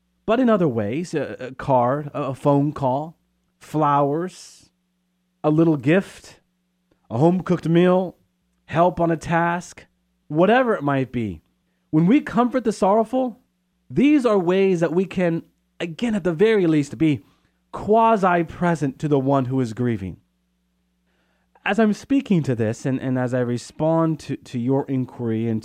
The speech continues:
to Abraham's grief, you know, we, we emphasize this word comfort. What does the word comfort mean? Eh, because it implies something more vigorous than just a mere giving comfort.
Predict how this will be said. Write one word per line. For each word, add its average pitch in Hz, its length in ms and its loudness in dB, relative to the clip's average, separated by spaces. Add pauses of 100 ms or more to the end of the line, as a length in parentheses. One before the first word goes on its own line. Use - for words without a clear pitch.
(100)
to 110 260 -2
Abraham's 113 760 -4
grief, 104 600 -8 (480)
you 120 140 -4
know, 110 100 -2
we, 107 240 -4
we 110 140 -8
emphasize 113 500 -6
this 101 180 -20
word 101 220 -8
comfort. - 460 -14
What 151 100 -10
does 254 140 -8
the 170 100 -6
word 117 380 -2 (300)
comfort - 380 -4
mean? 107 400 -6 (840)
Eh, 175 160 -8
because 175 320 -2
it 180 60 0
implies 202 580 -2
something 156 720 -2
more 139 580 2
vigorous 123 720 -2
than 143 220 0
just 131 580 -2 (960)
a 135 60 -2
mere 127 280 2
giving 101 340 -2
comfort. - 480 -12